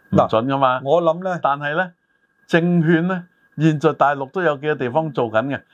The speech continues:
Speaker 1: 係可以用網絡嘅。
Speaker 2: 嗱，阿，阿
Speaker 1: 啊。
Speaker 2: 余Sir，即係講一樣嘢呢，我哋證券呢，係面對，
Speaker 1: 因為佢唔係賭吖嘛。
Speaker 2: 面對全中國嘅。
Speaker 1: 全世界添。
Speaker 2: 啊，全世界嘅。
Speaker 1: 啊，股民全世界。
Speaker 2: 嗱，但係你個博彩
Speaker 1: 但又會有挑戰嘅。
Speaker 2: 個博彩呢，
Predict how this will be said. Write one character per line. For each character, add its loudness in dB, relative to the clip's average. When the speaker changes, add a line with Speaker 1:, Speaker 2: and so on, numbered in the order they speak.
Speaker 1:
係 2
可 0
以 -4
用 -2
網 0
絡 -2
嘅。 -2
Speaker 2:
嗱， -10
阿， -2
阿 -2
Speaker 1:
啊。 -2
Speaker 2:
余 -6
Sir， -8
即 -2
係 -2
講 2
一 -6
樣 -8
嘢 -8
呢， -8
我 2
哋 2
證 -2
券 -2
呢， -4
係 2
面 2
對， 4
Speaker 1:
因 2
為 2
佢 0
唔 0
係 0
賭 0
吖 -2
嘛。 -2
Speaker 2:
面 -10
對 0
全 -10
中 -4
國 -2
嘅。 -10
Speaker 1:
全 0
世 2
界 2
添。 -2
Speaker 2:
啊， 2
全 -10
世 2
界 0
嘅。 6
Speaker 1:
啊， 2
股 -2
民 -2
全 -8
世 -2
界。 -2
Speaker 2:
嗱， 2
但 0
係 -4
你 -2
個 0
博 -
彩 -14
Speaker 1:
但 2
又 2
會 -2
有 -2
挑 -6
戰 -8
嘅。 -2
Speaker 2:
個 0
博 0
彩 -2
呢， -6